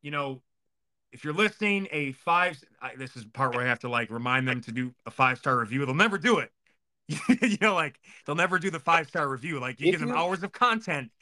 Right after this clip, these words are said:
Speaker 1: they're not gonna give you the fucking five-star review. But I will ask for the five-star rating and review. Please be sure to subscribe to the episode, uh,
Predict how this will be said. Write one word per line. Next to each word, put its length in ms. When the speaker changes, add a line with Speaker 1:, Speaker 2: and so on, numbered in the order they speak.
Speaker 1:
they're 80
not 220
gonna 160
give 180
you 60
the 80
fucking 320
five-star 420
review. 240
But 120
I 100
will 160
ask 440
for 100
the 80
five-star 640
rating 360
and 120
review. 260
Please 240
be 140
sure 160
to 60
subscribe 460
to 60
the 120
episode, 500
uh, 340